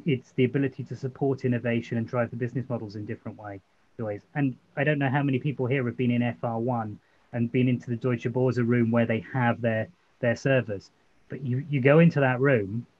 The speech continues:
and the sheer amount of kit that is in there to be able to support the service is mind-boggling. And when you come from a,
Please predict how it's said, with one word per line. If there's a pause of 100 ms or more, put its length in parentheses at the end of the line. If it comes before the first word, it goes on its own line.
(760)
and
the
sheer
amount
of
kit (160)
that
is
in
there
to
be
able
to
support
the
service (320)
is
mind-boggling.
And
when
you
come
from
a,